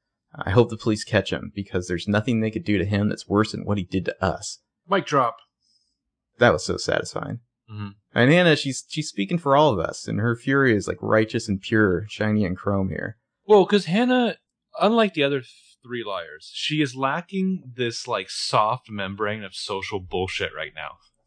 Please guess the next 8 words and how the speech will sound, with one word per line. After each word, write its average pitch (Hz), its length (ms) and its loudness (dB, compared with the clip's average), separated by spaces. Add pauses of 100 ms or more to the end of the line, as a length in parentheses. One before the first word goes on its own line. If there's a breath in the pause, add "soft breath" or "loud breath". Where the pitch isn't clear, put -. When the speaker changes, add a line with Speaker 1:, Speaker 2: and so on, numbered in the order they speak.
(180)
Speaker 1:
Well, 170 160 8
and 151 160 6
she's 190 480 -2 (340)
willing 147 560 4
to 123 120 -2
kind 117 240 0
of - 180 -2 (240)
talk 123 500 2